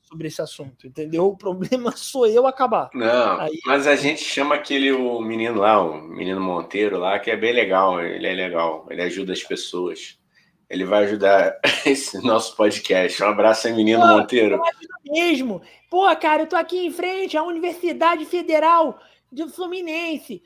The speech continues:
Speaker 1: Porque tem comunistas aqui? Pô.
Speaker 2: Tá, não, menino, menino Monteiro, porra, tá com... sério mesmo, menino Monteiro, se chegar
Speaker 1: Tá
Speaker 2: esse podcast até você, tá convidado, sério mesmo. A gente quer muito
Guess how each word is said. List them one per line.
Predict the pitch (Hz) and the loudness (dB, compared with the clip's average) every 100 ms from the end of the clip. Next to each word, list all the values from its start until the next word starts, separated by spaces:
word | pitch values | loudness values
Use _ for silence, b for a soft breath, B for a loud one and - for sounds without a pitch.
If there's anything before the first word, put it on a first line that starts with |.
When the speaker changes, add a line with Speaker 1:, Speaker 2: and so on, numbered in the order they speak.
| _ | _
Speaker 1:
Porque | - 330 370 | -8 -6 -4
tem | 349 330 | -6 -6
comunistas | 349 339 311 349 403 392 - 262 | -6 -6 -4 0 2 2 0 -6
aqui? | 277 277 381 392 269 b b _ | -6 -2 0 2 0 b b _
Pô. | 359 359 277 170 - - - - _ _ _ _ _ 1077 1077 _ b b b b b _ _ | -4 -2 -2 -4 -10 -20 -20 -20 _ _ _ _ _ _ _ _ b b b b b _ _
Speaker 2:
Tá, | 285 - - | 4 4 2
não, | 180 165 110 | 4 4 4
menino, | 104 110 117 147 180 175 | 0 0 2 2 2 0
menino | 147 156 165 | 0 0 4
Monteiro, | 165 139 127 151 190 185 | 4 2 0 0 0 -4
porra, | - 165 117 95 - - | 0 0 0 -4 -10 -2
tá | 113 | 0
com... | - 185 - | 2 0 0
sério | - 190 | 2 4
mesmo, | 180 127 | 4 4
menino | 123 127 123 | 2 0 0
Monteiro, | 123 120 139 127 110 | -2 0 0 0 -2
se | - - | -8 -8
chegar | 147 170 160 156 - | -2 2 6 6 6
Speaker 1:
Tá | 139 | 2
Speaker 2:
esse | 466 - | 0 0
podcast | 131 131 - 127 127 135 | 0 0 4 4 4 0
até | 139 | 0
você, | 127 113 - | -2 -4 -4
tá | - | -2
convidado, | - 160 160 156 147 | -2 -2 2 4 4
sério | 156 165 | 2 0
mesmo. | 185 139 117 - | 2 0 -2 -8
A | 117 | -8
gente | 113 147 - | -6 -6 -6
quer | - 143 | -4 -2
muito | 135 139 - 139 - | -4 -8 -8 -10 -10